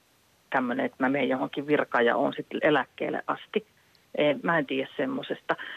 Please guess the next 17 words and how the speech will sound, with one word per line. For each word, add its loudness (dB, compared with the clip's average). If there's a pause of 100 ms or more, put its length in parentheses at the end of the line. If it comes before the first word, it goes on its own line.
(260)
Ja 6
tää 4
on 2
minua 6
vastaan 0
noussut -2
monta -2
kertaa 0
tässä -8
vuosien -2
varrella, -2
että -8
miten 0
sulla -6
voi 2
olla 0
näin -2